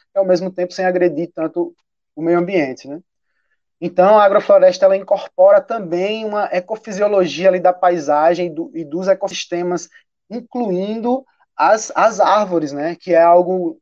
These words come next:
um pouco particular da, da, da agrofloresta, né, e que acaba criando um corpo de técnicas e de teorizações sobre essas técnicas que acaba se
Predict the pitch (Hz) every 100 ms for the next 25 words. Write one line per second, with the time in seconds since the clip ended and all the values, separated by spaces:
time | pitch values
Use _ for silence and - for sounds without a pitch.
0 | - 175 170 190 - 208 196 - _ _
1 | _ _ _ 196 190 _ - 262 190 180
2 | 220 196 170 147 147 143 151 147 147 -
3 | 147 139 147 175 - 160 175 _ _ _
4 | _ 175 - - 196 202 196 190 185 185
5 | 190 190 220 226 214 190 185 185 180 170
6 | 180 185 _ 196 220 214 170 175 - 175
7 | 196 - 185 180 165 151 165 151 139 175
8 | - 196 202 185 180 180 180 185 185 170
9 | 175 165 - 170 170 190 190 180 185 180
10 | 175 175 - 196